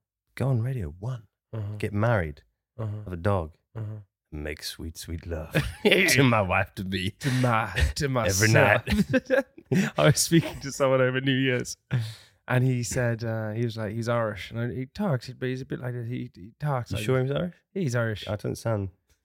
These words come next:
Speaker 2: He's Irish. He told me a story. He, he said, he told me, he
Speaker 1: Is it
Speaker 2: said,
Speaker 1: Irish American?
Speaker 2: <laughs> he said it was so funny. He was talking about, said he had to, he has to have two wanks a day minimum.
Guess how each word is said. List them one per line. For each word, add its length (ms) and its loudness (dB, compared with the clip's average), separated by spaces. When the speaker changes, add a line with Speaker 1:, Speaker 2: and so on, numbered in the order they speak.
Speaker 2:
He's 180 -2
Irish. 380 2
He 120 -2
told 260 6
me 100 4
a 60 4
story. 500 2
He, 140 2
he 160 2
said, 260 2
he 200 2
told 240 2
me, 120 2
he 120 0
Speaker 1:
Is 100 -6
it 40 2
Speaker 2:
said, 120 6
Speaker 1:
Irish 300 6
American? 500 2
Speaker 2:
<laughs> 100 0
he 80 -2
said 400 2
it 140 4
was 340 -4
so 60 4
funny. 460 -4
He 440 4
was 120 2
talking 260 4
about, 180 2
said 160 -4
he 100 -2
had 200 -4
to, 400 -6
he 160 -2
has 160 2
to 80 -6
have 100 -6
two 200 -2
wanks 300 -6
a 40 -14
day 180 -8
minimum. 300 -6